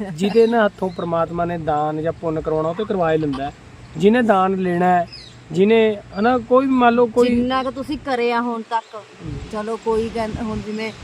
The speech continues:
Speaker 1: ਕਈ ਮੇਰੇ ਭੈਣ ਭਾਈ ਕਹਿਣਗੇ ਜਿਹੜੇ <laughs> ਵੀ ਮਨ ਨਾਲ ਦਿਖਾਵਾ ਕਰਦਾ, ਦਿਖਾਵੇ ਦੀ ਕੋਈ ਗੱਲ ਨਹੀਂ।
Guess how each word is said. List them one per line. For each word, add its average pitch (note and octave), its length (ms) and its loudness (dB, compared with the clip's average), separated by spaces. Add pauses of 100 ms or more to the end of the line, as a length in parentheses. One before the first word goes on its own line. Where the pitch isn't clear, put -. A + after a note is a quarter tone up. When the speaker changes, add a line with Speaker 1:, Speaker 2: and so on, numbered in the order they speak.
(240)
Speaker 1:
ਕਈ A#3 140 2
ਮੇਰੇ B3+ 200 0
ਭੈਣ C4+ 240 0
ਭਾਈ B3+ 180 -2
ਕਹਿਣਗੇ B3 520 -2 (240)
ਜਿਹੜੇ A3+ 180 0
<laughs> A3+ 800 -4
ਵੀ A#3+ 100 0
ਮਨ A3 200 2
ਨਾਲ B3 140 0
ਦਿਖਾਵਾ A3 420 -2
ਕਰਦਾ, G#3+ 200 -4
ਦਿਖਾਵੇ G#3 440 -2
ਦੀ G3+ 80 -10
ਕੋਈ G3+ 160 -6
ਗੱਲ F3+ 260 -6
ਨਹੀਂ। A#3 140 -8